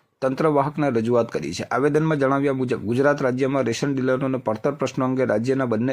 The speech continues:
એસોસિએશન તરફથી વારંવાર સરકારને લેખિત અને મૌખિક રજૂઆતો કરવામાં આવી છે, પરંતુ હજુ સુધી કોઈ યોગ્ય ઉકેલ ન આવતા દુકાનદારો અચોક્કસ મુદ્દતની હડતાલ ઉપર ગયા છે. આ અંગે અંકલેશ્વર તાલુકાના પ્રમુખ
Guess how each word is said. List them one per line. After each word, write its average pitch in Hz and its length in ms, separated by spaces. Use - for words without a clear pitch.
એસોસિએશન 127 540
તરફથી 120 420
વારંવાર 135 360
સરકારને 123 460
લેખિત 113 440
અને 120 120
મૌખિક 104 360
રજૂઆતો 120 460
કરવામાં 120 420
આવી 90 160
છે, 95 80
પરંતુ 120 360
હજુ 110 220
સુધી 135 280
કોઈ 131 200
યોગ્ય 127 260
ઉકેલ 123 300
ન 117 100
આવતા 127 320
દુકાનદારો 131 580
અચોક્કસ 131 500
મુદ્દતની 127 460
હડતાલ 120 340
ઉપર 123 180
ગયા 60 280
છે. - 180
આ 139 120
અંગે 156 180
અંકલેશ્વર 147 420
તાલુકાના 139 460
પ્રમુખ 123 400